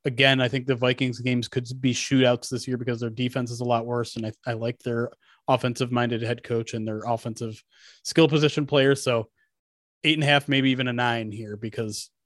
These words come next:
shootout, division rival, down the stretch, December football. Uh, winnability, uh, I'll bump this up to maybe a six, but not, I don't, I don't wanna move too far off from that five number because, again, I think these two teams are, are pretty evenly matched.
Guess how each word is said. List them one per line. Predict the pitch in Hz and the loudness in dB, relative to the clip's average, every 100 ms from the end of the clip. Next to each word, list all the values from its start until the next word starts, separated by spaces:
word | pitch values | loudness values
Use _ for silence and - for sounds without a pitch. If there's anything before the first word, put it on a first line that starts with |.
| _ _ _ _ - | _ _ _ _ -6
shootout, | - 170 160 147 - _ _ _ _ _ _ _ _ _ | 4 8 10 8 4 _ _ _ _ _ _ _ _ _
division | 139 135 127 | 0 2 2
rival, | 123 120 117 113 _ _ _ _ _ _ _ _ - | 4 4 2 -2 _ _ _ _ _ _ _ _ -4
down | 123 | -2
the | 113 | -2
stretch, | - 113 - - _ | -4 -4 -6 -12 _
December | 117 131 113 | -6 -4 -4
football. | - 113 104 95 _ _ _ _ _ | -6 -8 -8 -10 _ _ _ _ _
Uh, | 143 139 135 131 | 4 6 6 6
winnability, | 160 208 196 202 196 208 196 185 - _ - | 6 8 8 10 8 8 4 0 -6 _ -2
uh, | 147 135 131 135 170 | 2 4 4 2 0
I'll | 160 | -2
bump | 185 190 | -4 -2
this | 202 - | -2 2
up | 170 - | 0 0
to | 165 | -2
maybe | 147 135 113 | 0 0 -2
a | |
six, | - - 131 - - - - _ - | -6 -2 -2 -2 -10 -10 -14 _ -2
but | 120 | 0
not, | 123 131 - - | 2 0 -2 -2
I | 156 | 0
don't, | 135 | 2
I | 139 | 2
don't | 131 | 2
wanna | 123 | 0
move | 123 120 - | -2 -4 -6
too | 139 | -8
far | 120 123 117 | 0 2 2
off | 110 | 0
from | 123 117 | -6 -10
that | - | -8
five | 123 117 | -8 -6
number | 117 113 113 | -6 -8 -10
because, | 117 117 | -8 -6
again, | 113 113 | -6 -6
I | |
think | 107 123 123 | -8 -10 -8
these | 117 - _ - | -8 -10 _ -8
two | 131 | -6
teams | 123 117 110 | -4 -4 -2
are, | 110 107 | -4 -6
are | |
pretty | 113 120 113 | -6 -6 -4
evenly | 113 113 113 | -4 -4 -4
matched. | 110 - | -6 -8